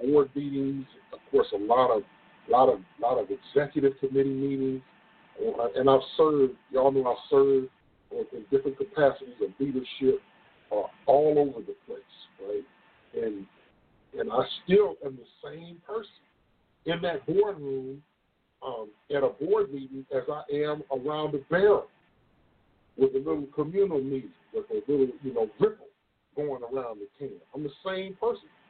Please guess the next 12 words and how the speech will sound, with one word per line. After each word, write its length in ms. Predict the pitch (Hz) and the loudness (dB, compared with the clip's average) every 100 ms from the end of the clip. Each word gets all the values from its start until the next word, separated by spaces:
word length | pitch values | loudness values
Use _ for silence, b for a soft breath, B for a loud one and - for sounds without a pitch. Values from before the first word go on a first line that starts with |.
| _ _ _ _ | _ _ _ _
It's 200 | 170 160 - - | -2 -2 -2 -2
just 200 | 175 - - | 0 0 2
that 240 | 151 131 | 2 2
my 240 | 131 147 135 - | -2 -4 -4 -6
voice 380 | 156 254 220 - _ _ _ - | -2 0 0 -2 _ _ _ -6
sometimes, 600 | 156 151 - 160 156 160 _ b b b b | -6 -4 -6 -4 -2 -4 _ b b b b
it, 140 | 170 - | -12 -4
it, 160 | 170 - | -4 0
it, 120 | - - - | -2 -2 -2
it, 120 | - 127 | -2 0
I 40 | |
was 120 | - | 0